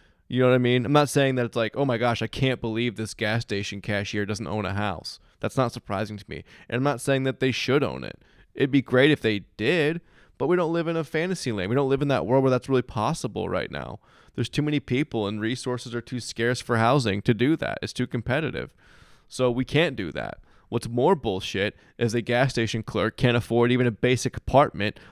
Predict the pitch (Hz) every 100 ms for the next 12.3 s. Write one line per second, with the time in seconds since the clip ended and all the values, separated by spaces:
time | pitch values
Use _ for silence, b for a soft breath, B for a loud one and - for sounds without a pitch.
0 | - 160 185 139 117 - 120 110 135 143
1 | 131 151 156 151 - 175 151 - 170 165
2 | 160 170 165 165 175 185 - - - b
3 | b b b 127 127 151 170 180 160 156
4 | - 160 160 - 170 151 165 170 170 170
5 | 165 156 185 165 87 - b b b b
6 | b - - - 156 160 165 165 160 170
7 | 160 151 156 - 170 160 135 147 151 151
8 | 151 - 147 - 156 180 135 120 123 -
9 | 123 127 123 127 123 117 110 104 107 B
10 | B - 139 147 139 147 147 104 - b
11 | b - 156 - 123 147 143 127 - 127
12 | 120 101 -